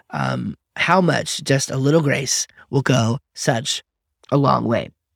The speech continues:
All right. Thank you for listening. That's all I have for you today. I wanna encourage you to check out a brand new podcast that a buddy of mine are launching right now as I speak.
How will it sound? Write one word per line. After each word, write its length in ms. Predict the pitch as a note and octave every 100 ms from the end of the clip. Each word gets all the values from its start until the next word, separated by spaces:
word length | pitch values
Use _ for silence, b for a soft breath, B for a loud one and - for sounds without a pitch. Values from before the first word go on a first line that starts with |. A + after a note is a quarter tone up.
| _ -
All 80 |
right. 240 | E3+ A3+ - B
Thank 180 | A3+ C4
you 80 | F#4+
for 100 | F#3
listening. 300 | F#3 - G3
That's 160 | G3
all 80 | A3+
I 60 | A3
have 240 | F3 F3
for 80 | F3+
you 100 | F3
today. 300 | E3 E3+ E3+ - -
I 60 |
wanna 160 | F#3 D#4
encourage 400 | C#4 G#3 G#3+ G#3+
you 100 | C#4 G#3+ F3 D#3
to 100 | -
check 240 | - A3
out 160 | A#3+ G#3+
a 40 |
brand 340 | D3 D3+ F3+ A3+
new 100 | G#3
podcast 480 | F3+ F3+ F#3 F#3+
that 140 | - -
a 20 |
buddy 240 | C3+ E3
of 80 | F#3
mine 220 | E3+ E3+
are 80 | C#3+
launching 400 | C#3 D#3 D#3+ D3+
right 180 | D3+ F3
now 220 | D#3+ E3
as 240 | D#3 D#3 -
I 140 | C#3+
speak. 400 | - - C4+ C#4+